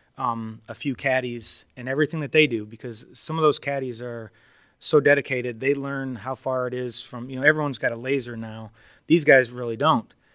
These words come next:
And, and they'll walk a course and they'll learn every rock, every tree, you know,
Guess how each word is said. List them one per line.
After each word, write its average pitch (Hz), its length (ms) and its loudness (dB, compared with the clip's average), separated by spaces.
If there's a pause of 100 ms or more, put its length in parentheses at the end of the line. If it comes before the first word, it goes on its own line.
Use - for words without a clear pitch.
(240)
And, 123 220 -2
and 123 180 -8
they'll 143 200 6
walk 131 260 4
a 127 60 -12
course 135 420 -6
and 117 100 -10
they'll 139 160 -2
learn 127 220 -6
every 127 240 0
rock, 123 480 2
every 120 180 -8
tree, 127 500 -4
you 123 120 -10
know, 110 300 -12